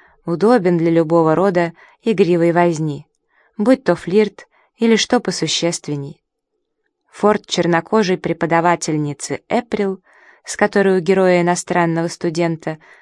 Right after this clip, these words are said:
в конце концов завязался роман, немножко смахивал на дом. Она принимала меня там. Я входил туда, и я оттуда выходил. Мы переходили из одной комнаты в другую.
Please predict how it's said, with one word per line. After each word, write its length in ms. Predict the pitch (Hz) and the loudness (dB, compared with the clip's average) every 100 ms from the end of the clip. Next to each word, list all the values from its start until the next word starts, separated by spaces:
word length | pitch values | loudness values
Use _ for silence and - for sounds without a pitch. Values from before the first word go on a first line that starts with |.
| _ | _
в 100 | - | -10
конце 380 | - 196 185 180 | 0 0 0 -2
концов 460 | 175 170 - 170 156 | 0 -2 -2 -4 -2
завязался 640 | 160 160 156 147 143 156 | -2 -2 -2 -2 -4 -6
роман, 500 | 147 151 185 185 180 _ _ _ _ - | -4 -2 -2 -4 -8 _ _ _ _ 0
немножко 560 | 277 220 214 226 - | 2 4 2 0 -4
смахивал 580 | 175 170 165 - 160 160 | -4 -2 -2 -2 -2 -2
на 160 | 156 151 | -2 -2
дом. 360 | 147 135 131 - _ _ _ _ _ _ _ _ | -4 -8 -10 -18 _ _ _ _ _ _ _ _
Она 240 | 190 277 | 0 2
принимала 600 | - 185 170 165 214 196 | 2 0 0 2 2 2
меня 320 | 165 156 160 | 0 -2 -4
там. 400 | 160 160 143 151 _ _ _ _ _ | -6 -8 -8 -10 _ _ _ _ _
Я 220 | - 196 190 | -2 0 0
входил 500 | - 156 147 214 233 | -2 -4 0 0 0
туда, 440 | - 185 185 180 _ _ _ _ | -2 0 0 0 _ _ _ _
и 120 | 175 | 0
я 160 | 254 | 4
оттуда 380 | 220 - 180 165 | 2 0 -2 -2
выходил. 560 | 156 - 156 139 139 147 _ _ _ _ _ _ _ _ _ _ | -2 -4 -6 -4 -8 -10 _ _ _ _ _ _ _ _ _ _
Мы 140 | 277 | 0
переходили 640 | 302 214 196 175 165 226 196 | 2 2 2 0 2 4 4
из 140 | 165 | 2
одной 320 | 165 151 208 | 0 2 0
комнаты 540 | 208 170 196 180 160 160 | 0 0 2 2 -2 -4
в 60 | |
другую. 540 | 143 147 139 156 151 | -2 -4 -2 -4 -4